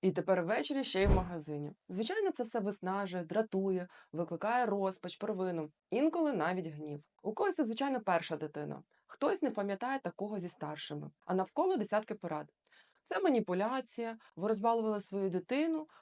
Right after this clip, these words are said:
а ще й гірше починають казати: «Ой, з вашою дитиною, напевно, щось не так».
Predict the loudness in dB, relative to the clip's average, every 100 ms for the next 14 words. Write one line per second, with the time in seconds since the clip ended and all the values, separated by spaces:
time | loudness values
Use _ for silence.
0 | -4 -2 2 6 6 4 2 -2 -2 -2
1 | 0 0 0 0 0 0 0 2 4 4
2 | 2 0 0 -2 -2 0 0 2 2 2
3 | 2 2 0 -4 -6 -6 -6 -10 -12